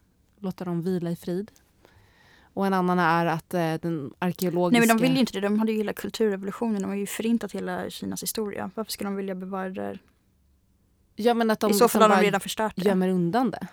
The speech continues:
Speaker 2: De har säkert redan förstört det i så fall.
Speaker 1: Säkert.
Speaker 2: Nej, men det där är också en väldigt slippery slope. Ehm, min kompis har ju startat en, eller han,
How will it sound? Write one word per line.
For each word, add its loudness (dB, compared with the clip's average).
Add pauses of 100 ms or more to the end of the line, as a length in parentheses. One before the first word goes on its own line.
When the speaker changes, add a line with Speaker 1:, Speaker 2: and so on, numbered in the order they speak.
(180)
Speaker 2:
De -6
har -2
säkert -8
redan -8
förstört -14
det -14
i -12
så -16
fall. -20 (1120)
Speaker 1:
Säkert. -14 (1600)
Speaker 2:
Nej, 6
men 4
det 8
där 10
är 10
också 4
en 2
väldigt 2
slippery -6
slope. -4 (300)
Ehm, 2
min 0
kompis -2 (720)
har -4
ju -2
startat -2
en, -2
eller -4
han, 0